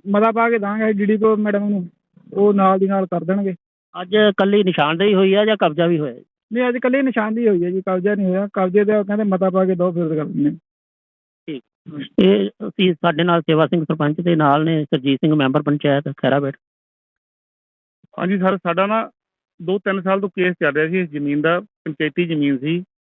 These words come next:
Speaker 3: ਔਰ ਜਿਹੜੀ ਪਹਿਲੀ ਪੰਚਾਇਤ ਬਣੀ ਸੀ, ਕੁਛ, ਕੁਛ ਜਿਹੜਾ ਸਰਪੰਚ ਸੀਗਾ, ਜਿਹੜਾ ਪਿੰਡ ਦਾ ਪਹਿਲਾ ਸਰਪੰਚ ਸੀਗਾ, ਉਹ ਪਿੰਡ ਦੀ ਜ਼ਮੀਨ ਛਡਾਉਣਾ ਨਹੀਂ ਚਾਹੁੰਦਾ ਸੀ।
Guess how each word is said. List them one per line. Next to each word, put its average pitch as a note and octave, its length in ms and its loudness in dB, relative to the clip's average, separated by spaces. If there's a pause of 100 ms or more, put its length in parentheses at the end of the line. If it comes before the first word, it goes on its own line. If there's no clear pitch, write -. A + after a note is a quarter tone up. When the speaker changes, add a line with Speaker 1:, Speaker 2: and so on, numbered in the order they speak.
(300)
Speaker 3:
ਔਰ F#3 120 0
ਜਿਹੜੀ G3 180 2
ਪਹਿਲੀ A3+ 320 -2
ਪੰਚਾਇਤ F3+ 400 0
ਬਣੀ E3+ 220 -4
ਸੀ, F3 120 -8
ਕੁਛ, F#3 180 -8 (600)
ਕੁਛ F#3+ 140 -4 (800)
ਜਿਹੜਾ F3+ 180 2
ਸਰਪੰਚ E3+ 420 -4
ਸੀਗਾ, F3+ 340 -2 (1120)
ਜਿਹੜਾ F#3+ 240 0
ਪਿੰਡ F3 240 -6
ਦਾ F#3 100 0
ਪਹਿਲਾ A3 300 -2
ਸਰਪੰਚ E3 400 -4
ਸੀਗਾ, F3 300 -2 (140)
ਉਹ G#3 140 0
ਪਿੰਡ G3 240 -2
ਦੀ G3+ 140 0
ਜ਼ਮੀਨ F#3 320 -2
ਛਡਾਉਣਾ F3 400 0
ਨਹੀਂ F#3+ 120 -4
ਚਾਹੁੰਦਾ E3+ 280 -4
ਸੀ। B2+ 220 -10